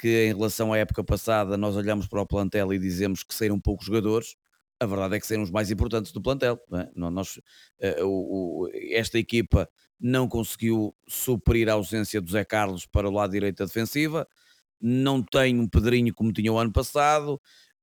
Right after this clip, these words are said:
eh, não tem um Antoine, quanto mais um Samuel Lino, eh, e, e, e pronto. Se é certo que temos uma defesa,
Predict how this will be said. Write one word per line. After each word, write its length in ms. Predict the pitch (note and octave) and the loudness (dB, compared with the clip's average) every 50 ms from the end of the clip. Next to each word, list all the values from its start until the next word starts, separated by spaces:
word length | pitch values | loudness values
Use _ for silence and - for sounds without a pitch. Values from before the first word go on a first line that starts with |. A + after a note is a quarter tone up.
| - B2 | 2 4
eh, 420 | B2 A#2+ A#2+ A#2 A2+ A2 G#2 - - | 6 6 6 6 6 4 2 2 0
não 320 | C3+ C#3+ D#3 D#3 D#3 D3+ | 0 2 4 4 4 2
tem 240 | - - D3 C#3 C#3 | 4 4 2 4 4
um 120 | C#3 C3+ | 2 2
Antoine, 480 | C3+ C3 A#2+ - A#2+ B2 C3 C3 B2+ A#2+ | 2 2 0 0 2 2 4 4 2 2
quanto 300 | G2 B2+ B2+ A#2+ G2+ A2+ | 2 0 0 0 0 0
mais 260 | A#2+ B2 B2 A#2 G2+ | 2 2 2 2 0
um 80 | A2+ A2+ | -2 -2
Samuel 540 | - - B2+ B2 B2 C3 C3+ C3+ C#3 C#3+ D3+ | 0 0 2 2 4 4 2 2 2 2 2
Lino, 360 | D#3 D#3 E3 E3+ F3 E3+ - _ - - - - - _ _ _ _ - | 4 4 4 2 2 0 -2 _ -18 -20 -20 -20 -20 _ _ _ _ -2
eh, 600 | B2 A#2+ A#2 A#2 A2+ A2 G#2+ G#2 G#2 G2+ G2 - | 0 2 4 4 4 4 4 4 2 2 2 0
e, 720 | - G#2+ G#2+ G#2+ A2 A2 - A2 A2+ G#2+ G#2 F#2+ E2+ D2 | 0 0 0 0 0 -2 -2 -2 -2 -2 -2 -2 -2 -2
e, 40 | F#2+ | -4
e 40 | E2+ | -2
pronto. 540 | - - E2 E2+ E2 - - - - E2 F2 | 0 0 0 0 -2 -6 -10 -14 -14 -14 -12
Se 180 | - - A#2 | -8 -4 -2
é 60 | A2 G2 | -2 -2
certo 320 | - - A#2 A2 - - | 0 0 0 0 -2 -4
que 80 | - - | -6 -4
temos 220 | B2 A#2 G#2 F2 | -2 -2 0 0
uma 120 | A2 A2 | 0 -2
defesa, 520 | G2 - - A#2 A2+ G#2 D#2+ G#2 G2+ F#2 | -2 -2 0 0 0 0 0 -2 -2 -4